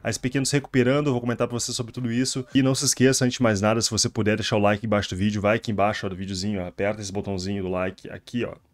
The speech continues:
Esse botãozinho azulzinho ali, ó, pum, aperta ele, que é bem importante mesmo pra apoiar o canal, fechou? Né, realmente a S P quinhentos me preocupa bastante, tá?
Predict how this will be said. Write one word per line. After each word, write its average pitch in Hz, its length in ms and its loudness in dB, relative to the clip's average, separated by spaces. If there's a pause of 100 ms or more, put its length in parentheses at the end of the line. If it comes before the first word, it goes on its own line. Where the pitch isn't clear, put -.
(140)
Esse 117 200 -6
botãozinho 104 380 -4
azulzinho 98 380 -6
ali, 98 100 -6
ó, 92 80 -4
pum, 143 320 -6 (220)
aperta 110 440 -4
ele, 113 220 0 (460)
que 113 80 0
é 110 40 4
bem 107 180 4
importante 117 440 0
mesmo 104 300 0
pra 113 100 0
apoiar 110 240 4
o 107 60 2
canal, 101 480 0 (140)
fechou? 170 420 2 (120)
Né, 107 280 2
realmente 131 560 6
a 120 80 4
S 120 100 2
P 131 100 2
quinhentos 120 360 0
me 127 80 2
preocupa 127 360 2
bastante, 120 540 2
tá? 104 220 -2